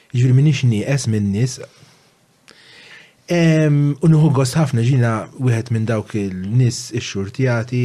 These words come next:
li x-xogħol jagħtihom gost. Ġifieri għadni ma ddejjaqx naħdem. Ehm, allura,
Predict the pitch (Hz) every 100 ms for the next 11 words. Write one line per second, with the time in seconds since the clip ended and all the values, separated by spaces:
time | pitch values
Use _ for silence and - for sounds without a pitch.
0 | 107 98 95 95 95 113 - 104 95 101
1 | 104 98 98 98 87 78 - - _ _
2 | _ _ - 98 87 104 101 92 90 101
3 | 101 - - 90 78 80 98 123 - -
4 | 101 - - - - - - _ - 131
5 | 127 113 113 107 - _ - 240 185